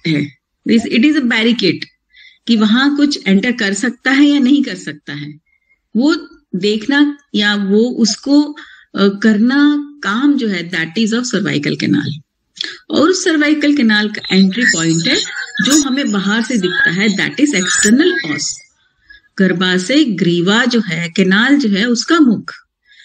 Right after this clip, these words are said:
जो हम बाहर से देख सकते हैं, और अंदर की तरफ रहता है, that is internal os। अंदर की तरफ मुख है, बाहर की तरफ मुख है, और उसके बीच में कैनाल है। तो external os के ऊपर जो हो रहा है,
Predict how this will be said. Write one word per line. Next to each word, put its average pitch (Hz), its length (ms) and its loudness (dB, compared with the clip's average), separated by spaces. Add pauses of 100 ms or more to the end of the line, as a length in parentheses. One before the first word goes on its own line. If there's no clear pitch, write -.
(160)
जो 359 160 2
हम 403 120 0
बाहर 311 260 0
से 190 140 -2
देख 160 240 -4
सकते - 320 -10
हैं, 151 100 -6 (320)
और - 140 -14
अंदर 247 360 4
की 330 160 -4
तरफ 247 320 -6
रहता 165 280 -6
है, 180 100 -4
that 175 360 -2
is 370 80 0 (480)
internal 254 600 0
os। - 160 -8 (920)
अंदर 294 280 4
की 262 140 -4
तरफ 208 320 -2
मुख 196 260 -2
है, 247 180 0
बाहर 247 360 0
की 254 120 0
तरफ 185 300 0
मुख 185 260 2
है, 285 140 0
और 240 220 2
उसके 214 240 0
बीच 180 280 0
में 294 160 0
कैनाल 165 380 0
है। - 180 -8 (500)
तो - 60 -16 (100)
external 359 600 -2 (120)
os 247 280 0
के 247 120 0
ऊपर 214 400 2
जो 196 280 2
हो 185 260 0
रहा 160 240 -2
है, 208 380 0